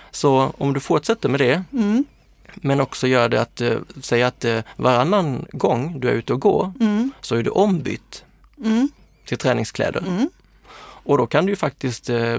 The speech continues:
Speaker 1: börja jogga lite mellan varannan lyktstolpe eller
Speaker 2: Mm.
Speaker 1: fram till den,
Speaker 2: Mm.
Speaker 1: eh,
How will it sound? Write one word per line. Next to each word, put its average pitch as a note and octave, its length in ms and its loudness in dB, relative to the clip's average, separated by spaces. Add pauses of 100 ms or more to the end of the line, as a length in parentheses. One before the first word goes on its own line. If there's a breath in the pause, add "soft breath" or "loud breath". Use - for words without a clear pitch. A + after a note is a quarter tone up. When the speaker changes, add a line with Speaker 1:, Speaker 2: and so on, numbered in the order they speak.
Speaker 1:
börja A#2+ 280 0
jogga B2 600 0
lite B2 540 -4 (480 loud breath)
mellan A2+ 680 0
varannan A2+ 540 -2
lyktstolpe - 680 -4
eller F3 520 0
Speaker 2:
Mm. C4+ 120 2
Speaker 1:
fram - 280 -2
till - 180 -4
den, A2 160 0
Speaker 2:
Mm. G#3+ 180 4
Speaker 1:
eh, - 160 -4